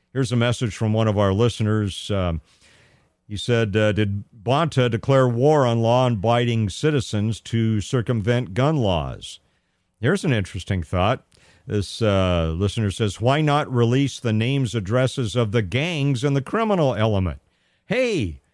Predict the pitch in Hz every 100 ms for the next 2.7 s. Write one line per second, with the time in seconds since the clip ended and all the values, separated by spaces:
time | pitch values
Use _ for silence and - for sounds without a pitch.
0 | _ - 127 147 156 143 180 196 107 -
1 | _ _ _ _ _ _ _ _ _ _
2 | 104 104 - 120 123 107 120